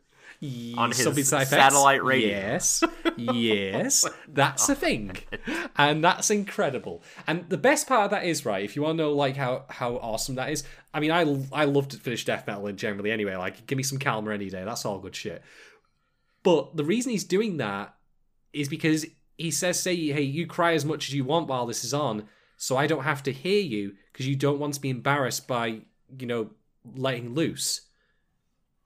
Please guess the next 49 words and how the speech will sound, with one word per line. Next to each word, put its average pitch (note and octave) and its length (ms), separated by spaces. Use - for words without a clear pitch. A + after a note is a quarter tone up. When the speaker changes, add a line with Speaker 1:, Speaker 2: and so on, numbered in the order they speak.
Speaker 1:
Which C#3+ 180
I C3 120
think C3+ 180
is - 120
really A#2+ 160
Speaker 2:
Huh. F#3+ 180
Speaker 1:
sweet. F#2 200
Speaker 2:
Is - 180
it? G4 280
<laughs> - 60
Speaker 1:
I E4+ 140
know. E4+ 220
I'm B3+ 120
not D4+ 140
saying D4 220
that A#3+ 80
Rich A#3+ 220
is G#3 80
embarrassed F#3 440
to, D#3+ 120
for - 160
him E3+ 100
to E3 60
be D3 100
crying, F#3+ 280
but D#3 80
rather D#3+ 460
I'm C#3+ 160
saying F3 320
that D#3 160
Seigi F3+ 400
himself F3+ 420
is - 60
embarrassed, C#3+ 640
like, C#3 300
at D#3+ 220
Speaker 2:
No, B3 120
Speaker 1:
that. C#4+ 60
Speaker 2:
no, C4 120
no, A3+ 120
no. F3 100
I, D#3+ 140
no, E3+ 180
I F#3 120
hear G#3+ 240
you. G2 260
I A2+ 140
just, B2+ 320
like, G#2 280